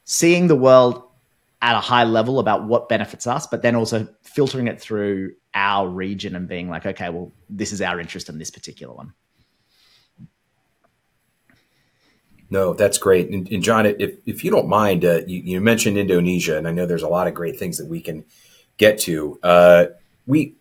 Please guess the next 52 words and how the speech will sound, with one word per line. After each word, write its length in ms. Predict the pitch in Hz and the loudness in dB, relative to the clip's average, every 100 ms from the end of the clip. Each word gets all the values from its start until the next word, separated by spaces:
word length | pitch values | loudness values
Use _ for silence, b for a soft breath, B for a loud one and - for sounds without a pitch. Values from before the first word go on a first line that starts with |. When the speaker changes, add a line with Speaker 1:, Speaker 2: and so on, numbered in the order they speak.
| - | -8
Speaker 2:
well, 180 | 110 123 | 0 2
I 40 | 147 | 4
can, 280 | 139 120 | 4 4
we 80 | 117 | 6
had 100 | 143 | 4
an 80 | 127 | 6
opportunity 540 | 113 110 - 110 101 | 6 4 0 0 2
to 100 | 87 | 0
partner 360 | 80 101 95 90 | 2 4 4 2
with 160 | 82 92 | -2 -2
International 560 | 87 82 80 82 82 | -2 -2 -2 -4 -2
Intrigue 460 | 85 85 87 80 71 | -2 -4 -4 -6 -6
to 100 | 85 | -10
kind 180 | 92 85 | -4 -6
of 160 | 78 | -4
do 160 | - 160 | 0 2
a 20 | |
little 220 | 156 170 | 4 4
bit 100 | 143 | 4
of 80 | 101 | 2
a 60 | 95 | 0
deep 320 | 98 104 - | -2 -4 0
dive 360 | 85 80 78 - B B B B | 2 2 -2 -8 B B B B
ahead 260 | - - 135 | -4 4 6
of 140 | 143 | 6
the 80 | 107 | 4
election. 640 | 92 85 80 - 113 131 - _ _ _ - | 4 4 0 -2 -4 -6 -12 _ _ _ 0
Uh, 360 | 95 92 - - | 4 6 4 4
Indonesia 600 | 117 123 113 107 107 117 | 4 6 6 6 4 2
is 200 | 107 85 | 2 0
one 340 | 87 98 104 | 2 4 4
of 180 | 87 80 | 4 0
many 340 | 87 107 113 110 | 0 2 2 0
countries 720 | 92 87 87 87 107 - - _ _ _ - | -4 -4 -4 -2 0 -2 -4 _ _ _ -6
that's 180 | 92 - | -4 0
having 340 | 98 90 82 | 0 0 0
very, 260 | 113 123 123 | 4 4 6
very 240 | 110 101 | 4 2
important 380 | 87 - 92 82 | 0 -2 -2 0
elections 480 | 80 76 - 78 80 | 0 -2 -4 -6 -6
this 180 | 76 | -6
year 120 | 78 73 | -6 -8
in 40 | |
twenty 260 | - 80 73 | -8 -8 -8
twenty-four. 480 | - 73 - 71 71 | -10 -10 -8 -8 -6
I 40 | |
think 180 | 107 101 | -4 -2
I 60 | |
saw 200 | 90 98 | 0 2
the 80 | 85 | 0
statistic 560 | - - - 92 85 - | -2 -4 -4 -2 -2 -2
that 240 | 78 - | -2 -2